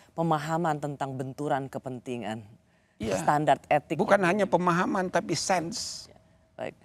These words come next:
Speaker 2: Itu, itu yang membuat, aduh,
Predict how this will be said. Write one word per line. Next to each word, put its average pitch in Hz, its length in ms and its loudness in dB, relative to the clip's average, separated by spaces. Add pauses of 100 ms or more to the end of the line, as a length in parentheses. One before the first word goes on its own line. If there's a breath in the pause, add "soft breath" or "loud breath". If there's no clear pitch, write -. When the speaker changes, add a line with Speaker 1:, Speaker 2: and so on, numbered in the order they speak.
(140)
Speaker 2:
Itu, 110 880 -2 (560 soft breath)
itu 147 420 -2
yang 156 220 2
membuat, 131 500 2
aduh, - 540 -12